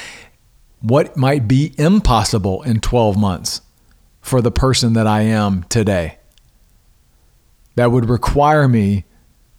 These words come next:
to transform? And then give yourself the permission necessary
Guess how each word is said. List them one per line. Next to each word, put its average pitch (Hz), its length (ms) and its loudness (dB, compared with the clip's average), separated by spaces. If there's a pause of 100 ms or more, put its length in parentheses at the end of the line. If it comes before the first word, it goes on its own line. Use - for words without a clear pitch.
(140)
to 123 100 -2
transform? 123 920 0 (3750)
And 120 140 0
then 113 200 2
give 143 200 2
yourself 147 520 2
the 131 80 -4
permission 120 680 0
necessary 110 800 0